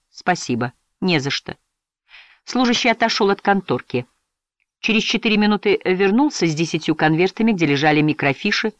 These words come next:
за десять лет, которые назвал Босх. Толщина стопки была не меньше четырех дюймов.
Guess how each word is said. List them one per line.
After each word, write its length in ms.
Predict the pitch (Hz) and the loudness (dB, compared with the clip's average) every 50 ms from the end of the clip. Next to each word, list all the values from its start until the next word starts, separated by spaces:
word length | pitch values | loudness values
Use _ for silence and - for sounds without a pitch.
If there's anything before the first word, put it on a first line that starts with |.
| _ _ _ _ _ | _ _ _ _ _
за 240 | 147 143 147 175 170 | -4 -2 0 -2 0
десять 360 | 156 180 180 - - - - | 0 -2 -2 -2 -6 -4 -2
лет, 180 | 160 147 139 | -2 -2 -2
которые 340 | - - 143 - - 139 139 | -2 -6 -4 -4 -2 -2 0
назвал 400 | 135 139 135 127 131 135 131 131 | 0 0 -2 0 0 0 0 0
Босх. 440 | 127 127 131 127 - - - _ _ _ _ _ _ _ _ _ _ _ - | 0 -2 -4 -4 -4 -8 -14 _ _ _ _ _ _ _ _ _ _ _ -2
Толщина 420 | 175 165 - - 165 165 160 156 | -2 0 0 0 0 2 2 0
стопки 360 | 156 - - 165 156 - - | 0 -2 -2 -4 -2 -2 -2
была 280 | 156 156 156 151 151 147 | -2 0 2 2 2 2
не 180 | 135 156 170 156 | 2 2 0 2
меньше 320 | 156 147 143 127 - 156 | 2 0 0 -2 -4 -6
четырех 400 | 147 - - - 147 147 147 151 | -6 -8 -6 -2 -2 -2 0 -2
дюймов. 340 | 139 120 120 113 110 110 110 | -2 -4 -4 -6 -6 -8 -12